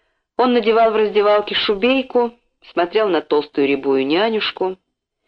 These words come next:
и понимал, что никогда больше эту нянюшку не увидит. Школы ему не было жалко. Ему было жаль мать. Он понимал, что вся эта история огорчит ее,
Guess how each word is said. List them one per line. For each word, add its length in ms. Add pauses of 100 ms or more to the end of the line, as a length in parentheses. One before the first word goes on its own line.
(380)
и 80
понимал, 360
что 180
никогда 600
больше 340
эту 140
нянюшку 520
не 140
увидит. 600 (1300)
Школы 420
ему 140
не 200
было 180
жалко. 480 (800)
Ему 260
было 440 (320)
жаль 380
мать. 600 (1040)
Он 160
понимал, 480
что 200
вся 200
эта 200
история 460
огорчит 800
ее, 300